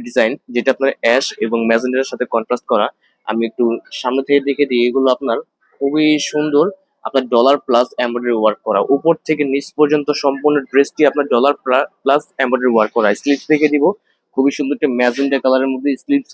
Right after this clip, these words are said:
হবে। ব্যাক পার্ট দেখে দিব, ব্যাক পার্টটাও কিন্তু খুবই সুন্দর। এটা কিন্তু আমাদের অনেক হিট একটা ডিজাইন, ঠিক আছে? আমাদের কিন্তু শুরু থেকেই, ওয়ান পিসের শুরু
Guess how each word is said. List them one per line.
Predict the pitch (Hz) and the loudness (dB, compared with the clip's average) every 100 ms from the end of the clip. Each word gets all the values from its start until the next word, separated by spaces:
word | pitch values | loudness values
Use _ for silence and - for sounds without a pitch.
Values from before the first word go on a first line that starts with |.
| 143 | 0
হবে। | 147 226 - - _ | 2 2 -2 -20 _
ব্যাক | 131 127 | -2 0
পার্ট | 143 127 | -2 0
দেখে | 123 117 | 0 0
দিব, | 117 107 104 | 0 0 0
ব্যাক | 117 127 | -4 -2
পার্টটাও | 160 - 156 156 | -4 -2 -2 -2
কিন্তু | 151 147 - | -6 -8 -6
খুবই | - 135 135 | -2 0 0
সুন্দর। | 139 123 110 - | 0 0 0 0
এটা | 127 160 | 0 0
কিন্তু | 165 | 0
আমাদের | 165 160 156 | 0 2 0
অনেক | - - | -4 -6
হিট | 131 139 | -2 -2
একটা | - 117 | -2 -2
ডিজাইন, | 113 113 104 98 | 0 2 0 0
ঠিক | 135 156 | 0 2
আছে? | 139 117 | 2 2
আমাদের | 123 127 | 0 -2
কিন্তু | 135 135 - | -2 -4 -4
শুরু | 143 147 143 | -2 -2 0
থেকেই, | 147 147 202 - _ _ | 0 0 -2 -8 _ _
ওয়ান | 123 127 | -2 0
পিসের | 151 143 160 151 - | -2 0 0 0 0
শুরু | 151 | -2